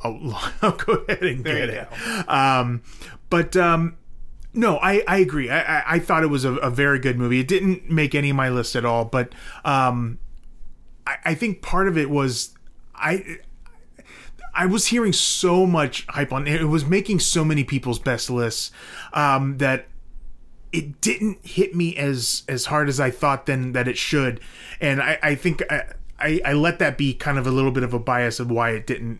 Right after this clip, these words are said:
Speaker 1: make it onto my list.
Speaker 2: Yeah. And what I love about it is it's, it touches on, I, I'm not a big romance guy. Like, r-, romance movies is, are, are,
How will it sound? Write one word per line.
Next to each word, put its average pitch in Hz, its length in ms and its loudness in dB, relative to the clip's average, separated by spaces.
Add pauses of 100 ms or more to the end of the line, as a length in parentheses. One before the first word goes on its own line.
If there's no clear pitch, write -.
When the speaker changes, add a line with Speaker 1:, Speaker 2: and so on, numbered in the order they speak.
(120)
Speaker 1:
make 127 240 -2
it 113 120 -2
onto 107 340 -2
my 98 220 -8
list. - 420 -10 (380)
Speaker 2:
Yeah. 113 340 -6 (340)
And 190 440 -2 (1300)
what 202 200 4
I 220 140 4
love 185 260 2
about 123 340 0
it 123 160 -4
is 135 720 -4 (500)
it's, - 640 -6 (460)
it 165 260 -6
touches 202 460 -4
on, 143 580 -4 (120)
I, 190 200 2
I'm 175 140 2
not 196 200 0
a - 20 -4
big 165 260 -2
romance 123 460 -4
guy. 107 260 -8
Like, 135 360 -6
r-, 143 180 -10 (140)
romance 170 600 -4
movies 151 640 -2
is, 135 260 -14 (220)
are, 160 80 -12
are, 156 400 -14